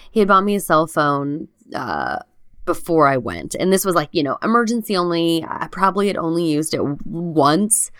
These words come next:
twice maybe before I got pregnant. It probably cost some boku bucks. Um, but thank God for that cell phone. I remember calling him every single day.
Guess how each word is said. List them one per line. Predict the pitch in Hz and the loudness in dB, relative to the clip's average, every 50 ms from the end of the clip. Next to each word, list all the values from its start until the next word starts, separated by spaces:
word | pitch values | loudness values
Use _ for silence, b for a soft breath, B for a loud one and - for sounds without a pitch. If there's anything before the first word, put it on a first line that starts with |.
| b b b b | b b b b
twice | - - - 147 135 135 147 156 - - | -12 -6 -4 0 0 0 0 0 -2 -2
maybe | 185 170 160 160 160 175 175 | 2 4 4 4 4 2 0
before | 160 156 - 160 151 143 | -2 -2 0 2 2 2
I | 143 | 2
got | 139 147 147 | 0 -2 -2
pregnant. | - 143 139 143 143 135 131 135 - - - _ _ _ _ _ - - - _ _ - _ - | -2 -2 -2 0 0 -2 -4 -4 -8 -14 -20 _ _ _ _ _ -20 -20 -20 _ _ -20 _ 0
It | 185 214 214 | 0 0 2
probably | - 208 185 170 175 | 4 2 4 4 2
cost | - 180 160 147 - | 0 -2 -6 -4 -4
some | - 143 143 135 139 - _ _ - | -4 -4 -4 -4 -6 -8 _ _ -14
boku | 151 139 - _ 160 147 135 127 - - 151 135 131 | -14 -14 0 _ 2 2 2 0 0 0 0 0 0
bucks. | - 123 117 - - - - - - - - B B B B B B B B B B B B B _ _ - | -2 -6 -6 -6 -6 -8 -8 -10 -10 -10 -10 B B B B B B B B B B B B B _ _ 0
Um, | 196 196 185 175 170 - - - 226 233 - - | 2 2 2 2 0 -2 -4 -6 -8 -8 -10 -16
but | - - 196 185 - | -6 -6 -6 -2 0
thank | - 202 208 208 | 2 2 2 4
God | 214 214 220 214 | 2 2 2 2
for | - 185 | 0 0
that | 170 170 180 | 0 0 -2
cell | - - 156 151 | 0 0 0 0
phone. | 160 - - 151 147 143 151 | 0 -2 -2 0 0 0 -2
I | - 156 | -2 0
remember | 156 156 156 156 160 156 156 156 160 156 156 160 160 170 170 - | 2 2 2 2 0 0 -2 0 0 0 0 0 -2 -6 -8 -2
calling | - 165 160 156 165 | 2 2 2 4 2
him | 175 170 | 2 2
every | 160 156 170 165 | 2 0 0 -2
single | - 185 180 180 180 | -4 -2 -2 -2 0
day. | 180 190 185 175 147 147 151 | 2 2 2 2 0 -2 -6